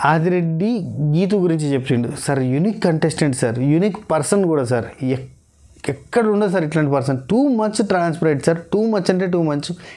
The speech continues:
ఇరవై నాలుగు గంటలు గేమ్ గురించి ఆలోచించే అమ్మాయి సార్, అసలు అట్లాంటి అమ్మాయిని ఎక్కడ చూడండి సార్, పంపించేయండి సార్ లోపలికి, టాప్ కంటెస్టెంట్ సార్ అని చెప్పిండు. అయితే ఇక్కడ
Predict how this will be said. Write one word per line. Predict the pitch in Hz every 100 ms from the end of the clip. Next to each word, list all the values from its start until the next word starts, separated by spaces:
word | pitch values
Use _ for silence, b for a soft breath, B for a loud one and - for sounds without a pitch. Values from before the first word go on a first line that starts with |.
| B
ఇరవై | 160 185 196
నాలుగు | 190 175 151
గంటలు | 165 185 196
గేమ్ | 151 165 180
గురించి | 170 165
ఆలోచించే | 156 143 151 151 143 147
అమ్మాయి | 131 131 139
సార్, | 131 165 175 B B B B 139
అసలు | 131 165 156 - B B B
అట్లాంటి | 139 139 151 147
అమ్మాయిని | 165 180
ఎక్కడ | 147 170 151
చూడండి | 139 135 127
సార్, | 117 127
పంపించేయండి | 135 143 185 180 170
సార్ | 156
లోపలికి, | 139 135 135 127 127 113 123 B B B -
టాప్ | 139 147 180 -
కంటెస్టెంట్ | 170 170 175 175 160
సార్ | 156 143 - -
అని | 143
చెప్పిండు. | 135 - 104 82 - - - - _ - - - - - - - - - B B B B 196
అయితే | 185
ఇక్కడ | 202 214 214 269